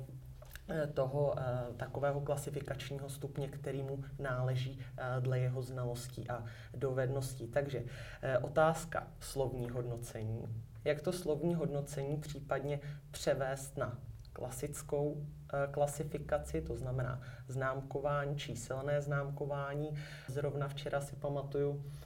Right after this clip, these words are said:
eh, jednu otázku jedné paní učitelky, jakým způsobem teda hodnotit deváťáka, který přestupuje na střední školu, tak, aby mu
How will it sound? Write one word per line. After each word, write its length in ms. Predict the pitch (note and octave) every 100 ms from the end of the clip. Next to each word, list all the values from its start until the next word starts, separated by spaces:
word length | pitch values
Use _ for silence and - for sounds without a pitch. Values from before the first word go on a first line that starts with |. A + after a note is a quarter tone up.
| -
eh, 140 | - C#3+
jednu 260 | C#3+ C#3+
otázku 800 | C#3 C#3 C#3 C3+ C#3 D3 C#3+ - - - - -
jedné 340 | D#3+ D3 B2+
paní 260 | B2+ C#3+ C#3+
učitelky, 600 | C#3+ - C#3+ C#3 B2+ C#3
jakým 320 | C3 C3 D3+
způsobem 760 | - - - - C#3 C3+ C3 C#3 - - -
teda 220 | C#3+ D3
hodnotit 800 | D3+ C#3 C3+ C3+ C3 B2+ B2 - -
deváťáka, 760 | C#3+ C#3 B2+ B2+ B2+ B2 C#3+
který 300 | D3 C#3+ C#3
přestupuje 800 | D3 B2 - - B2 C3+ C3 C3 - - C#3
na 120 | C3
střední 440 | B2+ - C#3 C#3
školu, 460 | C#3+ - C#3 C3 C3+ C3+
tak, 240 | C3 -
aby 200 | C3 C3
mu 200 | C#3 C#3+